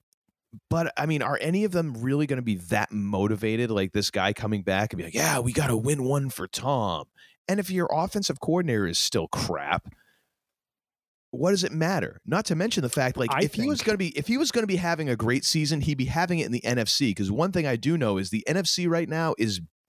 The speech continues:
Speaker 1: junk compared to the A F C.
Speaker 2: Mm-hmm.
Speaker 1: He would have a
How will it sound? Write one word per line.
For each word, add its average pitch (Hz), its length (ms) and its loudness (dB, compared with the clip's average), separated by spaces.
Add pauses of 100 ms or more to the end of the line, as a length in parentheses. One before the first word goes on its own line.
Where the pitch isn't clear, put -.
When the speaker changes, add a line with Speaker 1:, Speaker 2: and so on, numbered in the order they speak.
(300)
Speaker 1:
junk 151 600 -2 (200)
compared 139 440 2
to 123 80 -2
the 117 200 -2
A 175 180 2
F 92 160 -4
C. - 300 -2 (120)
Speaker 2:
Mm-hmm. 117 200 2
Speaker 1:
He 107 60 2
would 240 100 2
have 214 120 2
a 127 160 -2